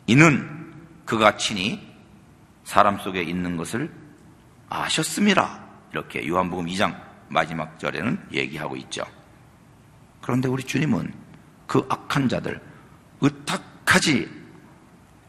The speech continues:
사람들에게 의탁하지 않았는데, 그러나 그들을 피하지도 않고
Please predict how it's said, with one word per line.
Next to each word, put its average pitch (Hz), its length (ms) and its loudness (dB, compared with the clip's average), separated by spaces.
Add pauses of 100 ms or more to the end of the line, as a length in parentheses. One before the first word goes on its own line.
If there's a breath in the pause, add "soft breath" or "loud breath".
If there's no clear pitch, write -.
사람들에게 104 600 0
의탁하지 147 640 -2
않았는데, 78 520 -2 (680)
그러나 78 340 0
그들을 - 440 -8
피하지도 151 520 0
않고 - 360 -6